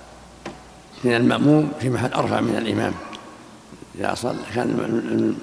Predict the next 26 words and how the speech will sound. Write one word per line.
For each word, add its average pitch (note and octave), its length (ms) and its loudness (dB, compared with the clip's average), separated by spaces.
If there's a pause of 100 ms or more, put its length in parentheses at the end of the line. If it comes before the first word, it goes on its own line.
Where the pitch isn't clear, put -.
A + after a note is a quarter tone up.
الإمام A2+ 340 0
يصلي A#2 560 -4 (640)
أسفل E3+ 360 -4 (540)
والمأمومون B2+ 580 2
في B2 140 -2
محل A#2+ 300 0
مرتفع B2+ 500 0 (600)
قصة A2+ 440 -4 (840)
صلاة A#2+ 240 -2
الخلوة C3 360 0
التي A#2 280 0
وراءه A#2 440 0 (500)
أو A#2 80 0
ما B2 180 0
أشبه B2 280 -4
ذلك D#3 300 -4
فلا A#2 260 -2
بأس G2+ 240 -6 (800)
ولا A#2 160 0
حرج A2+ 260 -2 (420)
في A2 80 -4
ارتفاع A2 320 0
المأمومين. A2 600 2 (1700)
وكذلك C#3 560 4
جواز B2 280 2
الصلاة - 380 -4